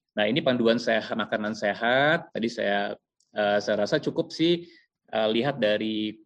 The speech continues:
apa panduan makan Kemenkes itu ya, bahwa separuh makanan kita itu harus dari fiber atau serat ya. Kemudian karbohidrat tuh, eh,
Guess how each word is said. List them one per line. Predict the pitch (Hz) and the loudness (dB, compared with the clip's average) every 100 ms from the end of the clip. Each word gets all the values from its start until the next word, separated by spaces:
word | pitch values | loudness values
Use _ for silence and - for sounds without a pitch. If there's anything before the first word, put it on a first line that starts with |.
| - | -16
apa | - 139 | -10 -6
panduan | 113 107 107 107 | -4 0 2 2
makan | 104 104 104 107 104 | 0 -4 -4 -6 -2
Kemenkes | 110 104 104 123 120 | -2 -2 0 -2 -2
itu | 135 151 | -2 2
ya, | 139 | 2
bahwa | 151 107 107 107 | 2 0 0 -2
separuh | - - 107 110 139 139 - _ _ | -4 -4 -2 0 -2 -6 -16 _ _
makanan | - 120 110 107 | -6 -2 -2 -2
kita | 110 117 | -2 2
itu | 110 135 165 | 2 2 0
harus | 131 107 160 - | 2 2 0 0
dari | 101 98 120 170 220 _ _ _ _ | 0 0 -2 -4 -6 _ _ _ _
fiber | - 123 131 147 139 120 107 - | -8 -4 -2 2 4 4 0 -6
atau | |
serat | 117 127 127 113 95 - 110 | -8 -4 0 0 -2 -8 -4
ya. | 104 139 175 _ - | -2 -2 -6 _ -8
Kemudian | 107 104 107 117 139 175 | -2 0 2 4 2 0
karbohidrat | 117 110 107 107 131 139 | -2 -2 -2 0 0 0
tuh, | 165 180 170 117 | -2 -2 -2 -2
eh, | 110 | -2